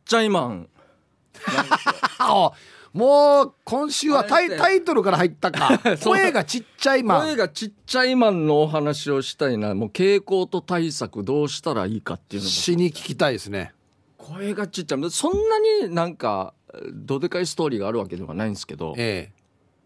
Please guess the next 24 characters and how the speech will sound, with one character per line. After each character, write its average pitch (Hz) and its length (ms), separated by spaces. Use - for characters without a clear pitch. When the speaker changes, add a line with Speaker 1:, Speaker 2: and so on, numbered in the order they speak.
Speaker 1:
こ - 160
れ 143 80
は 131 60
一 - 400
年 254 200
ぐ 170 80
ら 107 80
い - 20
前 107 160
な 95 120
ん 90 40
で 101 60
す - 60
け - 120
ど、 92 260
Speaker 2:
は 110 220
い。 80 100
Speaker 1:
僕 190 840
の 190 140
身 170 160
内 151 360
が、 151 320
あ 120 80
の、 92 400